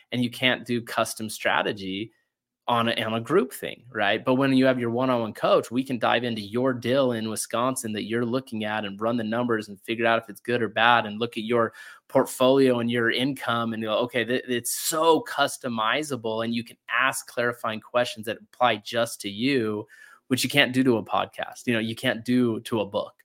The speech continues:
Um, you just take what they have, but this can be very, very specifically customized. Um, and so between that and, and the, the motivation, the accountability, and, and everything like that, it can be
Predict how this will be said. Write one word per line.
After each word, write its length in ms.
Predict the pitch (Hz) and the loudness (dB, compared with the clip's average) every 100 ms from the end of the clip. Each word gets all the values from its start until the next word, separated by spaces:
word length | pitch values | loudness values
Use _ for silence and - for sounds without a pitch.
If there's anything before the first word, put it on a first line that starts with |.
| _ _ _ 104 | _ _ _ -4
Um, 200 | 104 107 | -2 0
you 100 | 110 | 0
just 220 | - - | -2 -2
take 240 | 120 113 | -2 0
what 120 | 107 | -2
they 120 | 101 92 | -2 -2
have, 460 | 127 135 113 101 107 - | 4 6 6 4 -2 -8
but 180 | 95 107 | -6 -2
this 200 | 117 - | -2 -2
can 120 | 104 | -8
be 160 | 95 92 104 | -10 -12 -12
very, 460 | 107 113 113 110 104 | -4 0 2 0 -2
very 260 | 104 104 | -4 -4
specifically 880 | 98 - 98 - - 110 - - 95 | -6 -12 -10 -8 -6 -6 -8 -14 -12
customized. 720 | - 101 - 101 98 95 95 _ _ _ _ - | -6 -6 -6 -10 -8 -8 -10 _ _ _ _ -8
Um, 480 | 104 98 92 92 92 - _ - | -4 -2 -4 -8 -12 -16 _ -8
and 160 | 101 | -6
so 120 | - | -4
between 300 | 104 - 117 | -6 -2 2
that 340 | 127 135 135 123 | 6 6 6 4
and, 120 | 110 | 2
and 220 | 107 104 | -4 -4
the, 140 | 101 101 | -6 -6
the 80 | |
motivation, 580 | 104 107 98 110 110 107 | -6 -4 -2 -2 -2 -6
the 80 | 98 | -8
accountability, 880 | - 101 92 113 110 107 107 101 101 | -6 -8 -4 -2 0 -2 -2 -4 -4
and, 140 | 95 | -4
and 120 | 110 | -6
everything 300 | 98 101 - | -6 -10 -8
like 160 | 98 95 | -8 -2
that, 220 | 98 98 | 0 0
it 80 | - | -4
can 120 | - | -10
be 280 | 92 92 | -8 -8